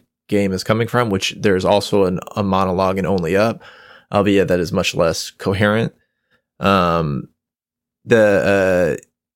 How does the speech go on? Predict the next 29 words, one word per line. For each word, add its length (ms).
he 300
refers 560
to 200
B 420
games 640
as 420
rough 380
assemblages 760
of 100
found 360
objects. 720
And 160
if 160
anyone 560
listening 360
is 120
familiar 420
with 280
my 340
non-video 680
game 240
related 400
work, 260
or 140
sometimes 400
video 260
game 160
related 380
work, 340